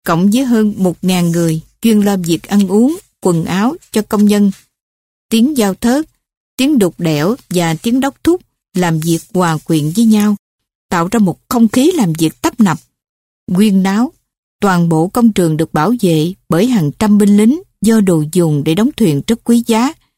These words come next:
Chỉ trong thời gian ngắn, công trường trở thành nơi cấm địa. Sau một tháng,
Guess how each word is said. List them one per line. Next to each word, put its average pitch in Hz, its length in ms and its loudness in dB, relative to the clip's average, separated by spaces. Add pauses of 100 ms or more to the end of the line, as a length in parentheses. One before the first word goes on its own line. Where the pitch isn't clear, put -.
(260)
Chỉ 180 160 0
trong 208 260 0
thời 165 180 -2
gian 190 260 0
ngắn, 240 320 2
công 196 180 0
trường 147 260 -2
trở 160 280 -4
thành 147 220 -2
nơi 175 120 -2
cấm 226 200 2
địa. 156 260 -2 (1900)
Sau 214 240 0
một 156 280 -4
tháng, 226 300 0